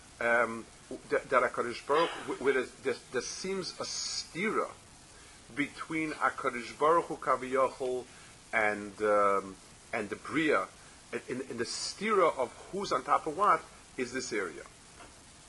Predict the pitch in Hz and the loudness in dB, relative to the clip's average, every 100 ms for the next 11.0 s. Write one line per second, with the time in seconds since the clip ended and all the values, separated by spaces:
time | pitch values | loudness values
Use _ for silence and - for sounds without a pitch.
0 | - - - - - - - - - - | -20 -20 -20 -20 -20 -20 -20 -20 -18 -20
1 | - - 107 131 151 151 147 147 - - | -20 -18 -6 2 4 4 2 0 -10 -18
2 | - 127 233 240 180 170 - 107 101 - | -2 10 10 10 4 2 2 -4 -6 -12
3 | - - - - - - - - 135 127 | -14 -16 -20 -20 -20 -20 -20 -4 0 0
4 | - 160 170 147 - 143 127 117 - - | 4 4 4 -4 0 2 2 0 -6 2
5 | 123 - - - - - - - - 147 | 2 2 -12 -20 -20 -20 -20 -14 -8 4
6 | 214 240 208 208 180 151 135 - - - | 6 6 2 0 0 -4 -6 -10 -18 -10
7 | - 151 - 147 135 120 - - - 113 | -2 -2 0 2 2 0 -10 -6 -2 -2
8 | - - 117 107 - 104 104 - 101 101 | -4 -8 -6 -6 0 0 0 -2 -4 -4
9 | 104 101 95 95 92 - - - - - | -4 -4 -6 -10 -14 -18 -20 -20 -20 -10
10 | 123 135 127 - 120 - - 120 - | -6 -4 -4 -4 -8 -8 -12 -12 -8